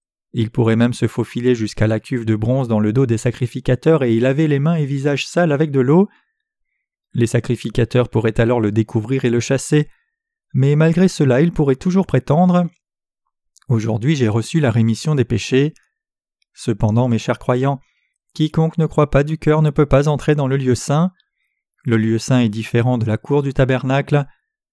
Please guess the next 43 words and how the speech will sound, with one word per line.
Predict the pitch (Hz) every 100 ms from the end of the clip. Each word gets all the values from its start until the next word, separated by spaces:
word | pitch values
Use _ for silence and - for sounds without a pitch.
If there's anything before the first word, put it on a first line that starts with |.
| _
Ceux | - - 143
qui | - 160
sont | - 151
sans | - 170 175
foi | - 175 175
et | 131
restent | 131 - 127
donc | 123 123
pécheurs | 151 156 - 196
ne | 135
peuvent | 117 127 -
absolument | 180 - 151 147 123 113
pas | 165 135
entrer | 117 160
dans | 139
le | 120
lieu | 143 113
saint. | 104 - 143 165 _ _ _ _ _ _ _ _ _ _ _
La | - 104
Bible | 107 104 104
dit | 120
que | 123 104
le | 104
salaire | - 107 107
du | 104
péché | - 107 -
c'est | 117 135
la | 135
mort, | 143 151 147 - _ _ _ -
mais | 139
le | 147
don | 139 151
de | 165
Dieu | 147 147 160
c'est | - 151
la | 143
vie | 147 165
éternelle | 143 135 135 156
en | 131
Christ | 113 - 170 -
Jésus | 120 123 120 165
notre | 127 - 151
Seigneur. | 123 110 110 135 147